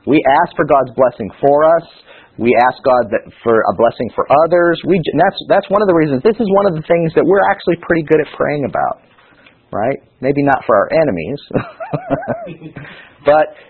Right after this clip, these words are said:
but this is actually something we understand. Okay, see, people get ill, you pray, you know, God, God, you know, sometimes heals in His sovereign, sovereign will. We, you know, we rejoice in the fact that He heals people. So we don't, we don't have necessarily a problem with this. Um, what's interesting, though, is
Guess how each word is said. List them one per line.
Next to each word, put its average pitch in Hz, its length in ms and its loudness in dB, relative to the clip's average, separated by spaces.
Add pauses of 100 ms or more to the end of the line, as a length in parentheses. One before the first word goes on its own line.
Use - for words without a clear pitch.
but 170 160 0
this 220 160 0
is 170 160 2
actually 165 400 2
something 143 320 2
we 170 160 2
understand. 139 480 0
Okay, 120 140 0 (100)
see, - 160 -8
people 147 240 -4
get 139 160 -4
ill, 127 240 4
you - 80 -4
pray, 127 240 0 (240)
you 123 80 -12
know, 131 240 -8
God, 127 240 -2 (240)
God, 127 240 -6 (560)
you - 0 -
know, 127 160 -14
sometimes 139 400 -8
heals 151 320 -10
in 85 80 -10
His - 160 -12
sovereign, 107 320 -4 (320)
sovereign 113 320 -2
will. 143 240 -4
We, 82 80 -6 (160)
you 95 80 -10
know, 90 80 -10
we 101 160 -4
rejoice 117 480 0
in 85 80 -12
the - 80 -14
fact 95 240 -6
that 113 80 -6
He 113 80 -6
heals 226 240 -6
people. - 320 -20 (560)
So - 80 -8 (240)
we 139 80 0
don't, 156 160 0 (160)
we 156 80 2
don't 156 160 2
have 143 240 -4
necessarily 139 400 0
a - 80 -8
problem 92 320 -4
with - 80 -6
this. - 80 -20 (480)
Um, 107 320 2 (640)
what's 127 240 0
interesting, 160 400 -2
though, 120 320 4
is 113 160 2